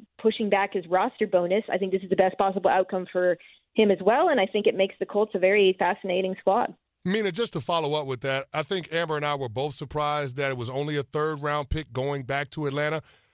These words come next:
Speaker 2: How much do you think that, that, that Matt Ryan deciding to push back that roster bonus that was due to him, him working with the Falcons with their pursuit of Deshaun Watson, played a role in them actually doing him a solid and sending him to a preferred destination?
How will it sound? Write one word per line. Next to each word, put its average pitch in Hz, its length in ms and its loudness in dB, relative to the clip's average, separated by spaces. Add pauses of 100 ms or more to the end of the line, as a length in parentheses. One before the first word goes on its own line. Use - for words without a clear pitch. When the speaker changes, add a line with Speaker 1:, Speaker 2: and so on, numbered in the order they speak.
(120)
Speaker 2:
How 233 120 0
much 269 200 0
do 226 100 -8
you 196 100 -2
think 175 280 -2
that, 156 140 -6
that, 160 420 0
that 156 220 -2 (180)
Matt 143 260 -2
Ryan 143 460 -2
deciding 139 560 -4
to 135 180 -8
push 151 320 0
back 135 380 -4
that 131 340 -2
roster 131 380 -4
bonus 127 320 -4
that 127 180 -4
was 110 140 -6
due 131 160 -4
to 127 80 -2
him, 127 220 -4
him 139 220 -4
working 135 440 -4
with 131 160 -4
the 117 80 -8
Falcons 127 500 -4 (320)
with 127 200 -2
their 143 140 0
pursuit 131 360 -4
of 127 80 -4
Deshaun 127 400 -2
Watson, 127 340 -4
played 143 300 -4
a 127 40 -2
role 131 380 -2
in 117 140 -6
them 139 420 -2 (300)
actually 139 340 -2
doing 131 300 -2
him 151 160 -2
a 135 40 -2
solid 127 400 -4
and 120 140 -6
sending 135 300 -4
him 127 200 -4
to 127 120 -6
a 117 60 -4
preferred 120 380 -4
destination? 117 640 -4